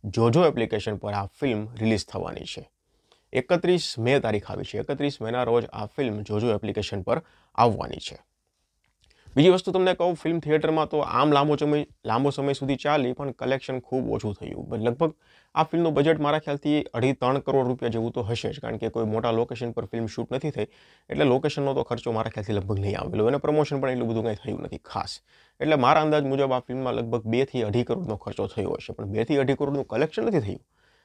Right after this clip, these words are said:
કલેક્શન ખૂબ ઓછું થયું છે. એટલે ફિલ્મ તો આમ ડિઝાસ્ટર સાબિત થઈ છે, પણ વસ્તુ એ છે કે ફિલ્મ ખરેખર પરિવાર સાથે જોવા જેવી હતી.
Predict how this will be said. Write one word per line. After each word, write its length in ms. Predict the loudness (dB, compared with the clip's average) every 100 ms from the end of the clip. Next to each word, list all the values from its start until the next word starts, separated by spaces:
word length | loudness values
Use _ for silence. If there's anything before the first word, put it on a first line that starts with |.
| _
કલેક્શન 380 | -2 -2 -2 -6
ખૂબ 340 | -4 2 4 4
ઓછું 200 | 0 -4
થયું 260 | -6 -10
છે. 120 | -10 -14 -14 _ _ _
એટલે 160 | -2 -2
ફિલ્મ 320 | 0 0 2
તો 80 | 0
આમ 240 | 2 2
ડિઝાસ્ટર 320 | 4 2 0
સાબિત 360 | -2 0 0 -2
થઈ 140 | -6
છે, 220 | -4 -6 -8 _ _
પણ 120 | 0
વસ્તુ 460 | 4 4 4 2 2
એ 120 | 2
છે 160 | 0 -2
કે 120 | -2
ફિલ્મ 280 | -4 -6 -6
ખરેખર 420 | -4 -6 -4 -6
પરિવાર 380 | -4 0 2 0
સાથે 260 | -2 -6
જોવા 280 | -4 0 0
જેવી 220 | 0 -2
હતી. 280 | -6 -10 -14